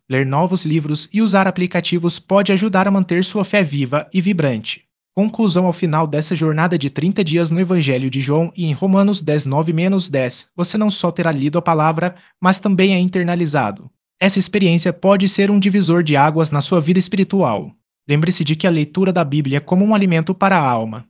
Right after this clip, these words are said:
Quanto mais você se dedica, mais forte e conectado você se torna com Deus. Não subestime o poder de um discipulado ativo e de compartilhar suas descobertas. Isso enriquece sua experiência e a de quem está ao seu redor.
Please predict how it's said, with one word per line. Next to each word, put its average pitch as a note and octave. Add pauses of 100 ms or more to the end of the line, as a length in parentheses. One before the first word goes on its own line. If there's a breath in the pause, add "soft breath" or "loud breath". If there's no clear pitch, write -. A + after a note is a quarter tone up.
(280)
Quanto F3
mais D3+
você E3
se E3+
dedica, F3
mais F3
forte E3+
e A#3
conectado F#3
você F3+
se F3
torna F#3+
com G3
Deus. C#3+ (260)
Não C#3
subestime D3
o D#3+
poder F3+
de B2+
um D3
discipulado E3+
ativo D#3+
e F#3
de F3+
compartilhar F#3+
suas D3
descobertas. C#3 (320)
Isso A3
enriquece F#3
sua E3
experiência E3+
e D#3
a D#3+
de D#3+
quem G3
está F#3+
ao F#3+
seu F#3
redor. C#3